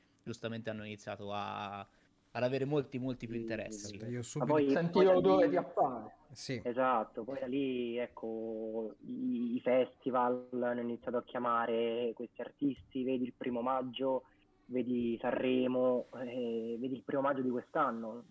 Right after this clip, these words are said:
Speaker 2: stanno uscendo
Speaker 1: Sì.
Speaker 2: i nomi in questi giorni e, cioè, vuoi o non vuoi, sono quelli, quelli che noi nel duemilatredici, eh, ascoltavamo solo in quattro, in cinque.
Speaker 3: Vero.
Speaker 2: Quindi,
Speaker 1: Io mi
Speaker 2: ecco,
Speaker 1: ricordo,
Speaker 2: sì.
Speaker 1: mi ricordo il Primo Maggio del duemiladodici, quando ci andarono il Teatro degli Orrori, che era un gruppo comunque,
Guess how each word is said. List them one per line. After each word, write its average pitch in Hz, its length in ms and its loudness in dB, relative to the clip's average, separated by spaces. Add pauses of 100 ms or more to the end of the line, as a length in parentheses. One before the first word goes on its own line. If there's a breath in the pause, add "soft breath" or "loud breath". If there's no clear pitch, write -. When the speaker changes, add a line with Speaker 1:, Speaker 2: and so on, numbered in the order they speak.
Speaker 2:
stanno 120 220 -6
uscendo 131 300 -4
Speaker 1:
Sì. 123 60 0
Speaker 2:
i - 20 2
nomi 131 200 2
in 120 60 -4
questi 117 260 -8
giorni 123 460 -2
e, 113 140 -4 (680)
cioè, 110 160 -4
vuoi 127 140 -2
o - 20 -2
non 147 120 0
vuoi, 165 220 2
sono 127 220 -4 (240)
quelli, 120 440 0 (320 soft breath)
quelli 165 240 4
che 147 80 4
noi 170 120 4
nel 147 140 2
duemilatredici, 160 960 0
eh, 123 440 -8 (600 soft breath)
ascoltavamo 143 800 0
solo 131 340 -4
in 123 380 -8
quattro, 139 520 -2
in 127 80 -8
cinque. 135 380 -2 (420)
Speaker 3:
Vero. 104 240 -12
Speaker 2:
Quindi, 127 360 -2
Speaker 1:
Io 117 80 2
mi - 60 2
Speaker 2:
ecco, - 80 2
Speaker 1:
ricordo, 143 640 0
Speaker 2:
sì. 135 80 -6
Speaker 1:
mi 127 280 -8
ricordo 151 200 2
il 156 60 -8
Primo 160 220 0
Maggio 165 260 0
del 156 80 -2
duemiladodici, 165 640 -2
quando 151 240 -2
ci 139 100 -8
andarono 147 520 -2
il 151 100 -12
Teatro 151 260 2
degli 147 180 2
Orrori, 156 340 2
che 120 260 -8
era 135 220 -2
un 139 100 -4
gruppo 156 240 -2
comunque, 147 400 0